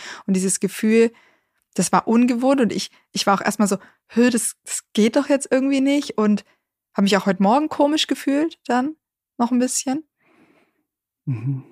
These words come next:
Speaker 1: Aber es war genau der Schritt, der mich näher zu mir selbst gebracht hat. Und es war eben nicht der Schritt, der mich näher an ein ominöses Ziel gebracht hat, dafür, die,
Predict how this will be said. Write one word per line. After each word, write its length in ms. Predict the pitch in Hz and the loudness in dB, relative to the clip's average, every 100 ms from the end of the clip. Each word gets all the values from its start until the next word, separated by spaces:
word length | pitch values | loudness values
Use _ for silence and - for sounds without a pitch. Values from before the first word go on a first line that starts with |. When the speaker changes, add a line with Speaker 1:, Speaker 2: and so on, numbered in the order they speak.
| _ | _
Speaker 1:
Aber 180 | 214 226 | -4 -4
es 220 | - 202 | -4 -4
war 440 | 190 214 254 277 _ _ _ _ _ _ | -2 0 -2 -4 _ _ _ _ _ _
genau 260 | 214 220 233 | 0 2 2
der 120 | 233 | -2
Schritt, 240 | - 214 | -4 -4
der 80 | 214 | -2
mich 180 | 208 - | -2 0
näher 220 | 202 214 | -2 -2
zu 140 | - | -2
mir 140 | 208 220 | -2 0
selbst 320 | 202 196 - | -4 -6 -8
gebracht 420 | 185 - 185 - | -10 -8 -10 -8
hat. 200 | 196 196 _ _ _ _ _ _ _ - - - | -8 -8 _ _ _ _ _ _ _ -20 -20 -4
Und 100 | 202 | -2
es 100 | - | 0
war 100 | - | -2
eben 180 | 190 196 | 0 2
nicht 260 | 220 - | 0 0
der 80 | 208 | -2
Schritt, 280 | - 202 196 | -2 -4 -2
der 80 | 190 | -4
mich 180 | 190 | -2
näher 220 | 196 190 - | -2 -2 -2
an 120 | 180 | -4
ein 200 | 185 185 | -4 -2
ominöses 520 | 208 196 185 180 180 | -2 0 -2 -4 -6
Ziel 260 | - 208 220 | -2 0 0
gebracht 400 | 233 233 233 247 | -2 -4 -4 -4
hat, 180 | 233 | -2
dafür, 260 | - 185 214 | -4 -2 -4
die, 140 | 190 | -4